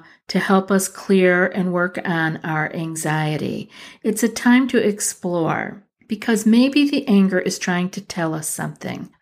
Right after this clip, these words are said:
Just like anxiety, we need to look at our anger without judgment.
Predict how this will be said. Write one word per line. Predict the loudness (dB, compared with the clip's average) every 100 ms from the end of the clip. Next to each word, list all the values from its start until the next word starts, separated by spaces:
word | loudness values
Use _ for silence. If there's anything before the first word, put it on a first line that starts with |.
| 0
Just | 2 2 2
like | 2 2
anxiety, | 2 2 2 0 0 0 -2 -6 -8 -16 _
we | 2 6
need | 6 6 2
to | -4
look | -4 0 4 4 2 -2
at | 0
our | 2 2 2
anger | 2 0 -4 -6
without | -2 0 2 2 0
judgment. | -2 -4 -4 -6 -8 -10 -14 -16